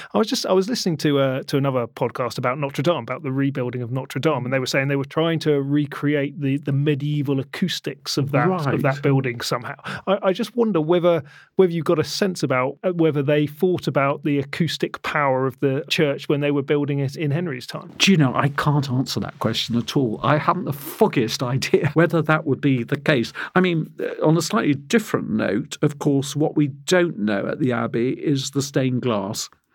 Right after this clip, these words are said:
Speaker 2: And it may be the Abbey was much darker than it is now. If you go to Rheims, where a lot of the stained glass survives, you know, the, the East End of Rheims is really very, very dark. So it may be the visual effect was different.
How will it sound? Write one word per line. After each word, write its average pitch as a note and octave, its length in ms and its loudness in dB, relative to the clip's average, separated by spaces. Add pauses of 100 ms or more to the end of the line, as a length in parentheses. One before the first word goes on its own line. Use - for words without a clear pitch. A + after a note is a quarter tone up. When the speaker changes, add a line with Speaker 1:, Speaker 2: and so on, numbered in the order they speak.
(420)
Speaker 2:
And C#3+ 480 2 (140)
it D#3+ 180 4
may F#3 380 4
be C#3+ 180 2
the B2+ 160 0
Abbey C3 240 2
was C3+ 160 0
much C#3+ 320 0
darker D3+ 540 2
than G#2+ 180 0
it A2+ 180 -2
is A#2+ 200 -2
now. A2 180 0
If G#2 140 -2
you D3 40 0
go D3 140 2
to C3+ 140 -2
Rheims, B2+ 440 0
where A#2+ 140 0
a A#2 40 0
lot B2 200 -2
of A#2 80 -2
the - 80 -10
stained A#2+ 360 0
glass A2+ 220 -2
survives, B2+ 460 -2
you C#3+ 240 0
know, A2 80 -2
the, B2 260 -2
the C3+ 120 0
East D3+ 200 -2
End C#3 220 2
of C3+ 60 -10
Rheims G#2+ 260 -2
is A#2+ 140 -6
really D3+ 240 0
very, C3+ 280 -2
very C#3+ 220 -6
dark. C3+ 540 -2 (320)
So E3+ 340 4 (260)
it D3+ 200 2
may F3+ 340 2
be C#3+ 220 2
the C3+ 100 2
visual D3 460 0
effect - 360 -2
was A2+ 200 -2 (100)
different. C#3+ 400 0